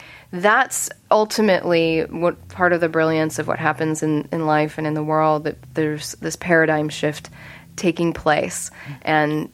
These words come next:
and while the medical system has its problems, it's going to change. And the big change is it's not gonna be the face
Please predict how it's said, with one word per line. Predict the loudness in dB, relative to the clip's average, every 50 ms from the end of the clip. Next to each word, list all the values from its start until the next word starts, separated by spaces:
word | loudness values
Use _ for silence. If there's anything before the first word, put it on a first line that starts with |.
| -8
and | -4 0 2 2 4 4 2 2 0 -2 -4 -8 -4
while | 0 2 2 4 4 2
the | 2 2
medical | 2 2 2 2 0 -2 -2
system | -2 -2 -4 -4 -2 -2 -2 0
has | -2 -2 -4 -4
its | -6 -8
problems, | -4 0 2 2 4 4 4 2 2 0 -2
it's | -6 -6 -4
going | -2 0 0 0 0
to | -2 -2
change. | -4 -2 -2 0 0 0 -2 -2 -4 -6 -8
And | -6 -6 -6 -6 -8 -10 -10
the | -10 -6
big | -4 -4 -4 -4
change | -6 -6 -4 -2 -2 -2 -4 -6 -8 -8
is | -10 -10 -10 -10 -12 -16 -18 -20 -20 -10
it's | -2 0
not | 0 0
gonna | 0 0 -2
be | -2
the | -2 -2
face | 0 0 0 0 0 -2 -6 -10